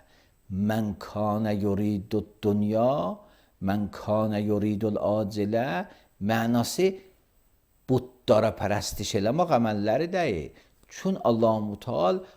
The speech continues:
ayrı ayələrdə buyurur ki, bu əməllər mirajdır, bu əməllər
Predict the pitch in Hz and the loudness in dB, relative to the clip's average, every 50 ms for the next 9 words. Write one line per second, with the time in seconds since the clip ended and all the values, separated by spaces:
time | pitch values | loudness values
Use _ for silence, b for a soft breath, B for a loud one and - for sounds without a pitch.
0 | B B _ - 110 117 117 120 123 165 170 165 165 151 143 139 139 139 135 131 | B B _ 4 6 6 6 6 6 4 6 6 6 6 6 6 4 4 4 4
1 | 139 131 131 131 127 123 120 - - 185 180 165 147 143 - - 139 131 131 127 | 0 0 0 -2 -2 -2 -4 -4 -8 -8 -8 -6 -6 -4 -2 0 0 0 0 0
2 | 123 120 123 139 156 175 185 180 175 B B B B B B - - 104 113 120 | 0 0 2 2 2 2 2 0 -2 B B B B B B -6 0 4 6 8
3 | 123 147 156 156 147 135 120 110 113 107 98 92 120 113 107 117 113 110 107 104 | 10 10 10 10 8 6 2 0 -2 -4 -4 -2 0 0 0 0 0 -2 -4 -2
4 | 104 120 123 127 | -2 -2 -2 -2